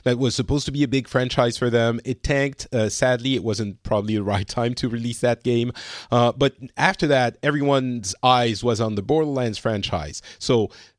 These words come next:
big reveal party. They had a teaser go out a, a few, a day before. Uh, pax East opens.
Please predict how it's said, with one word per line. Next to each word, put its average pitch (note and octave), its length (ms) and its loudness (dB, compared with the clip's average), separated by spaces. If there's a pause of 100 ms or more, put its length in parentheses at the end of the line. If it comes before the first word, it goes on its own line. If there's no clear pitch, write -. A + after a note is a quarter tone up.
(100)
big F3+ 440 2 (100)
reveal E3 600 0
party. D#3 420 2
They B2+ 180 0
had A2 180 0
a G2 60 -4
teaser D#3+ 440 -2
go C#3 220 2
out C3+ 240 2
a, - 80 -4 (100)
a C3 60 -2
few, B2 320 -2
a A2+ 40 2
day C3 220 0
before. A#2 560 2 (260)
Uh, G#2 220 2
pax D#3 420 0
East D3 300 -6
opens. B2+ 580 0